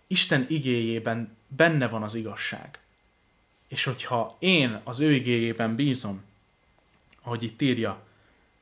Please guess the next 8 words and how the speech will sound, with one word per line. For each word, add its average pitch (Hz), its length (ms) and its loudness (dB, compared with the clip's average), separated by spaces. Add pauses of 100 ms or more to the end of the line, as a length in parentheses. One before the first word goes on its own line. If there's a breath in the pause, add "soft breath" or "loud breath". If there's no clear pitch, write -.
(120)
akkor 120 580 -4 (300)
tudom 127 300 -2
az 113 140 -4
ő 120 80 0
igazságát 107 600 -6
beszélni. 110 580 -8 (1600)
És - 160 -8
még, 151 360 2